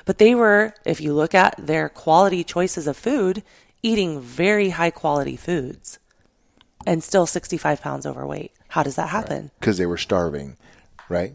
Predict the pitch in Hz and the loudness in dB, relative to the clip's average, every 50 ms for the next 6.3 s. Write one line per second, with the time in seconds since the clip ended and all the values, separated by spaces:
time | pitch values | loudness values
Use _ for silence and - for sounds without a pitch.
0 | - _ 214 254 240 - - 127 107 117 117 117 113 - - 110 95 104 104 104 | -8 _ 6 6 6 8 6 6 6 8 6 6 4 2 2 0 0 2 4 4
1 | 101 104 - 101 90 87 82 85 85 95 117 123 123 120 117 - - 87 82 85 | 4 6 4 4 4 4 0 -2 2 4 4 6 6 4 2 0 -6 -6 -4 -4
2 | 85 82 80 78 73 76 - 120 120 110 110 107 101 - - 104 92 - - 85 | -4 -2 -2 -4 -4 -4 -4 -4 -2 0 2 2 2 0 -2 -4 -4 -2 -2 -4
3 | 76 - - _ _ - 87 - - - 220 214 208 165 156 156 202 202 202 190 | -4 -4 -6 _ _ -10 -8 -8 -2 2 2 2 2 0 0 0 2 4 4 4
4 | 185 208 202 151 - 170 165 180 214 220 170 156 - 180 147 - _ _ - 180 | 4 4 2 0 -2 -4 -4 -4 -4 -4 -4 -6 -8 -12 -16 -20 _ _ 0 4
5 | 185 220 180 147 - - - - _ - 123 - - - - _ 254 285 240 - | 4 4 4 2 -2 -10 -14 -18 _ -12 -10 -10 -10 -12 -4 _ 8 8 8 8
6 | - 190 - 202 165 170 | 6 4 4 2 2 0